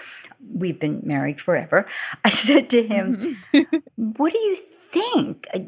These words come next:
Speaker 1: And he said, "Well, they're just right." And that's when he came up with, I said, "But they're thin."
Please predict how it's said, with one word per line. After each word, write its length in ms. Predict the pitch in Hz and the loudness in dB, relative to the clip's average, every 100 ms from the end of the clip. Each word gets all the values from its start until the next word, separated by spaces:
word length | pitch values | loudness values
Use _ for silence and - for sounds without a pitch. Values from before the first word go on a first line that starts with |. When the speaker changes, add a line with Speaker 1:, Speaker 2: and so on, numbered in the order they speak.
| 196 - 208 | -8 -4 -2
Speaker 1:
And 140 | 208 | 0
he 140 | 233 | 0
said, 240 | 220 240 240 | -2 -4 0
"Well, 80 | 233 | 0
they're 220 | 233 220 - | 0 -6 -4
just 640 | - 214 233 - - 180 | -2 0 0 -4 -8 0
right." 420 | 196 302 285 - - | 2 4 2 -2 -2
And 160 | 165 156 | 0 2
that's 240 | 160 - | -2 -4
when 100 | 160 | -4
he 120 | 165 | -4
came 280 | 160 147 143 | -4 -4 -2
up 220 | 143 143 | -2 -4
with, 160 | 147 143 - | -4 -4 -8
I 60 | 165 | -12
said, 140 | 196 | -2
"But 140 | 240 | 2
they're 120 | 247 233 | 4 2
thin." 460 | - 427 277 - | 0 0 0 -2